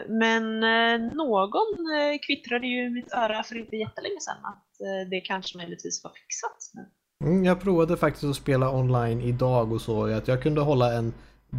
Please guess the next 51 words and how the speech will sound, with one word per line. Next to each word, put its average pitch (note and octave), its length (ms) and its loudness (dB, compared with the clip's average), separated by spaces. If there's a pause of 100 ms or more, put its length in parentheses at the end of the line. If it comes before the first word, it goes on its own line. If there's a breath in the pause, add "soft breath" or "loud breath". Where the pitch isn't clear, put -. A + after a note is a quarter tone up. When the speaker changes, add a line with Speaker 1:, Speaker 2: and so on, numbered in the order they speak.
Speaker 2:
perfekt C#3 440 2
match - 460 -4
utan A2 360 0
lag, G2 260 0
tänkte - 180 -6
jag G2+ 100 -6
säga. G#2 160 -6
Det A2+ 80 -2
är - 20 2
inte A2 140 -4
helt C#3 280 2
utan, G#2+ 360 -2
men G#2+ 140 -4
det A#2 140 0
var, A2 520 -2 (380)
jag C3 280 4
märkte B2 380 2
ingen A2 200 0
direkt G#2+ 180 -4
skillnad. G#2+ 200 -4
Jag B2+ 200 2
kunde A#2+ 160 2
spela A2 380 0
det G#2+ 180 0 (340 loud breath)
och B2+ 140 0
fick, D3 160 2
kunde C#3 180 4
göra A2+ 500 4 (140)
alla A#2 220 0
grejer A2+ 200 0
som A#2+ 160 0
jag B2+ 160 2
kunde A#2 140 0
göra. G#2 140 -2 (120)
Man D#3 280 0
darrar C#3+ 240 4
ju C#3 60 2
lite C3+ 220 0
i - 20 2
händerna A#2 360 2
när A#2 80 -2
man A#2 120 -2
spelar A2 260 -2
mot A2 160 -6
online-folk, A2 600 -4
men A#2 120 -2
annars B2 240 0
så B2 60 -2
var A#2 100 0
det G#2+ 80 -2
lugnt. G#2 420 -10